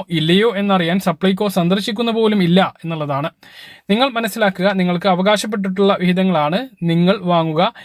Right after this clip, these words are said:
ഇല്ല എങ്കിൽ ഇത് ഇല്ല എന്ന് പറഞ്ഞ് തള്ളിക്കളയരുത്. സംസ്ഥാനത്തെ മിക്കവാറും സ്ഥലങ്ങളിലെല്ലാം ഇപ്പോൾ സബ്സിഡി സാധനങ്ങളും അതുപോലെ തന്നെ ഈ അരികളെല്ലാം ലഭ്യമാണ്.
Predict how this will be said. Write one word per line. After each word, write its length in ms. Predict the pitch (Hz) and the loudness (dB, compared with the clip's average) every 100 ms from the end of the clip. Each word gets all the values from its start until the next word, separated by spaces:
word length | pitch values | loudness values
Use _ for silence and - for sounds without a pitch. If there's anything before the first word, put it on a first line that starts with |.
| - - 214 | -18 -10 -2
ഇല്ല 120 | 254 220 | -2 -2
എങ്കിൽ 160 | 220 220 190 196 | -4 -10 -6 -6
ഇത് 100 | 185 196 | -6 -2
ഇല്ല 160 | 202 220 269 233 | 0 2 0 -2
എന്ന് 120 | 233 214 | -2 0
പറഞ്ഞ് 220 | 202 196 190 | 0 0 2
തള്ളിക്കളയരുത്. 680 | 170 180 156 156 147 151 - - - - - _ _ _ _ _ _ _ - | 2 0 0 0 -2 -4 -6 -14 -20 -20 -20 _ _ _ _ _ _ _ -4
സംസ്ഥാനത്തെ 500 | 254 285 269 254 269 233 | 0 0 -2 -2 -4 -2
മിക്കവാറും 400 | 214 233 240 226 | 0 2 2 0
സ്ഥലങ്ങളിലെല്ലാം 680 | - 214 214 220 196 196 185 147 | -4 -2 -2 -2 0 2 0 -4
ഇപ്പോൾ 220 | 160 175 185 185 | -8 -4 -2 -2
സബ്സിഡി 400 | 151 185 175 180 | -2 0 2 2
സാധനങ്ങളും 540 | 170 156 160 160 151 196 | 2 0 0 -2 0 0
അതുപോലെ 240 | 185 165 160 | 2 0 0
തന്നെ 120 | 165 180 185 | 0 2 2
ഈ 20 | 180 | 4
അരികളെല്ലാം 540 | 170 190 175 160 208 175 | 4 4 2 0 2 2
ലഭ്യമാണ്. 480 | 165 160 151 139 | 0 0 -2 -2